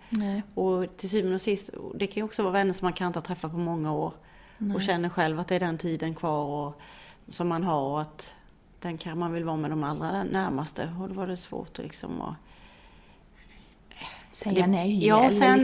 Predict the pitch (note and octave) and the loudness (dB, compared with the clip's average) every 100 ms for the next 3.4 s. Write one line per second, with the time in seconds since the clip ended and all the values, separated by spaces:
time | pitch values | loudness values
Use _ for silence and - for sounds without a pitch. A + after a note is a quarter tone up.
0 | A3+ F#3+ F#3+ G3+ G#3 F#3 G3 G3 G3 - | 8 6 6 6 6 6 4 2 0 -2
1 | - G3 - - - - - - - - | -4 -10 -18 -20 -20 -20 -20 -20 -20 -8
2 | - G#3+ A3+ G#3 G#3 F#3 - D#3 - F#3+ | 0 4 6 6 4 4 2 0 0 0
3 | F#3+ E3+ E3 | 0 0 0